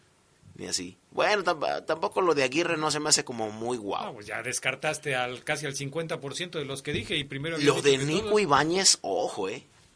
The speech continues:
Speaker 1: Ojo, que alguna vez sonó para venir a León.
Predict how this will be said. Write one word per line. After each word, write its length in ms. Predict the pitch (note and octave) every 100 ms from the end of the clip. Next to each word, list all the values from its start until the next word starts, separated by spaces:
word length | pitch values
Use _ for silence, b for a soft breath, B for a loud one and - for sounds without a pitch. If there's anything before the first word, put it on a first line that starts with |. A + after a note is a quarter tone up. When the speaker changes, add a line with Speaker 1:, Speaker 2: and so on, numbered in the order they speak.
| _
Speaker 1:
Ojo, 640 | G2 A#2 C#3 D#3 D3 A#2+ - _ - _ _ _
que 100 | -
alguna 340 | G#2 G#2+ D#3+ F3
vez 180 | D#3+ E3
sonó 220 | D#3+ E3
para 200 | F#3 D3
venir 260 | C3 C#3 E3
a 40 |
León. 340 | D3 A2+ A2